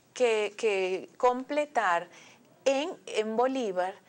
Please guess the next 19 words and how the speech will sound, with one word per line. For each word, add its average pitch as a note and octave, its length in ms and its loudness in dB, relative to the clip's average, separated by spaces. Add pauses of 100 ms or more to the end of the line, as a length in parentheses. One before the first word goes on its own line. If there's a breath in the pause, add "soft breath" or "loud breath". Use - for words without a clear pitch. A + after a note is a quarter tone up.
(240 loud breath)
donde G3 320 -2
sabemos F3 360 -6
que A3+ 100 -4
además G3 260 -6
es F#3+ 120 -14
muy F#3+ 280 -4
difícil, G3 640 -4
porque F#3 240 -4
ahí F3+ 320 -2
las G3+ 180 -4
personas, F#3 640 -6
eh, F3+ 260 0
se F3+ 180 -4
toman F3 320 -4
los G3+ 80 -6
medicamentos F3+ 640 -6
como F#3 260 -4
ellos F3 280 -6
quieren, F#3+ 520 -2